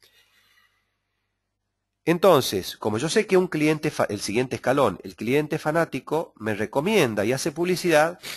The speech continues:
probablemente haga que una vecina, una, un familiar, un conocido, un pariente, qué sé yo, venga también ahí. Yo puedo, yo puedo estimar que me va a traer un cliente nuevo por año. Entonces, en diez años,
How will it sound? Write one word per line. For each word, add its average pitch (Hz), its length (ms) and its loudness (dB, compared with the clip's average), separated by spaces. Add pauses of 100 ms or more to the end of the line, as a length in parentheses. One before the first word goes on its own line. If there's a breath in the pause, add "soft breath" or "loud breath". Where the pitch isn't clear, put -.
(300 loud breath)
probablemente 196 720 2
haga 190 360 2
que 170 320 0
una 147 240 0
vecina, 151 680 -2
una, 131 380 -2 (100)
un 117 140 -14
familiar, 131 720 2
un 127 140 -6
conocido, 120 840 0
un 110 440 -8
pariente, 104 600 2
qué 98 80 -12
sé - 160 -10
yo, 127 140 -6 (400 soft breath)
venga 143 360 2
también 92 280 -2
ahí. 90 120 -4
Yo - 120 -8
puedo, 233 200 0
yo 185 180 -4
puedo 214 140 -2
estimar 175 320 0
que 151 120 -6
me 139 100 0
va 156 100 4
a 151 60 0
traer 151 340 -2
un 185 160 -2
cliente 165 400 0
nuevo 147 260 0
por 113 160 4
año. 98 460 2 (1200 soft breath)
Entonces, 165 640 4
en 139 100 2
diez 226 300 4
años, 135 640 2